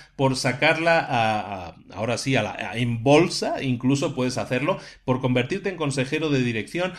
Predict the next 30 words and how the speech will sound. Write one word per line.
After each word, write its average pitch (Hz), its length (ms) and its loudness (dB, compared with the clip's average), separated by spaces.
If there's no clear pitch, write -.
por 123 180 -4
consejir-, 143 580 -4
eh, 131 180 -12
convertirte 123 600 0
en 147 80 4
consejero 143 520 2
delegado, 139 400 4
en 147 80 4
lo 147 140 6
que 151 100 2
tú 139 180 -6
quieras, 170 360 -2
o 160 80 -2
incluso 156 320 -4
por 156 120 -4
vender 117 240 0
la 107 60 -2
empresa 127 520 -2
y 233 440 0
dedicarte, 135 640 4
si 147 260 2
de 139 160 4
corazón 131 540 0
tú 127 80 -2
lo 104 120 -4
sientes 101 320 -6
así, 143 320 -2
a 110 100 -6
seguir 120 320 0
emprendiendo, 139 600 0